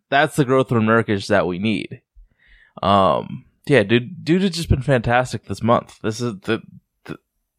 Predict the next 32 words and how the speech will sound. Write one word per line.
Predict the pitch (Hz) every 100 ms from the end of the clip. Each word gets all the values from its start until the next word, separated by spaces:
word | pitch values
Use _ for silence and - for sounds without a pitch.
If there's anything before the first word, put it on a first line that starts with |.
| _ - - _ -
he, | - - _ _ _ _
he's | 104 120 107
legitimately, | 117 120 135 147 143 127
statistically, | - 143 147 120 113
the | 107
second | - 120 110
best | 104 104
center | 117 101
in | 101
the | 95
league | 110 90
right | - - -
now, | - -
which | - 92
is | 104
insane. | 95 - 135 - 58
Like, | 95 73 - _ _ _ _ _ _ _ _ _ _ _ -
I, | 139 160 -
I | 143
do | 135 143
think | 147 135
it's | 127
too | - 135
late | 110 117 104
for | 131 120 110 80 -
an | 101 110
All-Star | 110 113 - 127
bid, | 117 131 135
but, | 113
like, | 101 101 78 - - _ _
dude's | - -
been | - 117